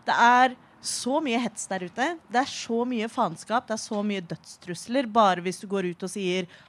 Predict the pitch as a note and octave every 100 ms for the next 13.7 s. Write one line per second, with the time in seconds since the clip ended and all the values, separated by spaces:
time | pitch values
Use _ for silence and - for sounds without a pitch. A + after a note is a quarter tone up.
0 | - G#3+ G3+ F#3+ G#3 G#3 F3 E3+ - F#3
1 | F3 C#4 C4 - G3 E3+ E3+ G#3 A3+ G#3
2 | A3 A#3+ A3+ E3 - A3 C#4 G#3 G#3+ G#3
3 | G3 G3 F#3 A#3 - B3 - - E3 D#3
4 | D#3+ A3+ - - _ - C5+ - - -
5 | - - - - C4+ C#4 C#4 - _ -
6 | C4+ - D4+ D4+ - - D4+ E4+ C#4 A#3
7 | B3 C4 - - - - _ - G#3+ D4
8 | - - D#4+ C4 B3+ C#4+ D4 C#4 _ -
9 | B3+ C4+ B3 C4+ G3 G3+ B3 G#3+ F#3 G3+
10 | A3+ - B3 G#3 F#3 - A#3+ A3 A3+ -
11 | G#3+ E3+ G3+ F#3+ F3+ G3+ G#3+ A3+ A3+ _
12 | - A#3 G#3+ A3 C#4+ C4+ A3+ - A#3+ B3+
13 | A#3+ C4+ G3 G#3 A3 A3 E4+